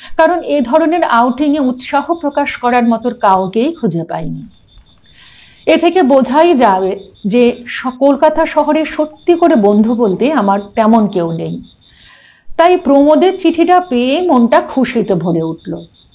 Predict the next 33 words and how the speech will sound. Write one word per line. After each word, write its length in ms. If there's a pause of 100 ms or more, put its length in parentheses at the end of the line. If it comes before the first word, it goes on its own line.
(300)
প্রমোদ 400
ছিল 220
আমার 340
মুঙ্গিরের 460
সহপাঠী। 720 (1200)
আমি 240
কলকাতায় 480
চলে 280
আসার 300
পর 280
বছর 640
চারেক 460
আমাদের 320
মধ্যে 320
চিঠি 280
লেখালেখি 480
চলেছিল। 560 (140)
তারপর 380
বোধহয় 480
আমার 380
দিক 260
থেকেই 280
সেটা 260
বন্ধ 300
হয়ে 280
যায়। 220 (720)
হঠাৎ 320
একদিন 360
আপিস 360
থেকে 200
ফিরতে 500
চাকর 440
গুরুদাস 400